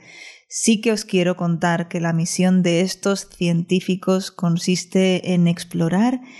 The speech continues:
y en observar, nunca en colonizar. Ellos exploran, observan y se maravillan con lo que van encontrando en los exoplanetas que van visitando.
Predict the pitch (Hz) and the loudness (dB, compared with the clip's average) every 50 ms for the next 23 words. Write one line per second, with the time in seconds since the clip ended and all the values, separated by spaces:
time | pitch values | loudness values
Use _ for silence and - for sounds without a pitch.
0 | - - - - - - 185 185 180 170 165 165 160 - - - 151 156 156 156 | -20 -20 -16 -8 -2 2 2 4 4 4 2 0 0 -2 -4 -4 -2 -2 0 -2
1 | 151 160 - - - - - - - - 190 202 220 220 226 220 - 240 247 262 | -2 -4 -6 -10 -18 -20 -20 -4 4 6 8 8 8 8 6 4 2 2 0 0
2 | 285 - - - _ - - 196 175 - - 160 165 160 156 156 170 - - 165 | -2 -4 -10 -20 _ -2 0 0 0 2 0 0 0 2 0 0 -2 -2 -4 -6
3 | 143 - - _ _ _ _ _ _ _ _ _ _ _ _ _ _ - - 170 | -6 -8 -14 _ _ _ _ _ _ _ _ _ _ _ _ _ _ 0 2 2
4 | 165 170 151 170 170 - - - 196 220 233 240 262 269 233 175 - - 214 220 | 4 2 0 -2 -6 -6 -4 0 0 2 2 2 2 2 2 2 2 2 2 2
5 | 233 240 269 269 233 202 - - 190 175 165 170 170 165 165 165 185 202 208 180 | 2 2 2 4 2 2 2 2 2 4 4 4 4 4 2 4 4 4 4 2
6 | 180 175 170 180 202 - - - - - 175 170 165 - 170 156 165 170 180 180 | 2 2 2 2 0 -2 -6 -8 -2 0 0 0 0 -2 -2 0 2 2 2 4
7 | - 180 170 165 170 175 170 175 175 180 196 214 226 - - - 196 196 202 190 | 4 2 2 2 2 2 4 4 4 4 4 2 0 -2 -2 0 2 4 4 4
8 | 202 190 190 202 208 - - _ - 208 208 - - - 226 - 208 196 190 185 | 4 2 2 0 -2 -6 -10 _ -6 -6 -6 -6 -6 -6 -4 0 0 2 2 2
9 | 185 185 - 202 233 - - - _ _ - - 175 175 170 170 170 170 170 170 | 2 2 0 -2 -2 -2 -8 -20 _ _ -4 -2 0 2 2 2 2 2 0 -2
10 | - 151 165 - - - - - - 170 | -4 -6 -6 -4 -6 -6 -8 -8 -12 -14